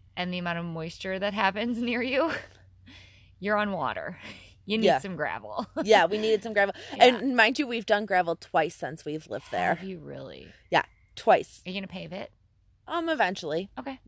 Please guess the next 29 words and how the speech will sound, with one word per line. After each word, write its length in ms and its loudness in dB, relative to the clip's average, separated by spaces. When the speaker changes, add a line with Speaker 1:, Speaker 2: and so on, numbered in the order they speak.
Speaker 2:
Like, 200 4
we 120 -4
wanna 240 0
add 160 2
an 140 -4
addition, 400 -4
so 100 -4
we're 80 -2
gonna 160 -4
wait. 360 -6
But 240 6
we 220 -6
Speaker 1:
We'll 200 -2
talk 240 -6
about 160 -10
that 180 -8
in 60 -16
a 40 -12
minute. 300 -12
I'm 80 -4
like, 200 0
"Where?" 720 2
Speaker 2:
Yeah. 160 6
Speaker 1:
But 100 -2
on 180 4
this, 300 -6
on 160 0
this 140 -6
particular 800 -4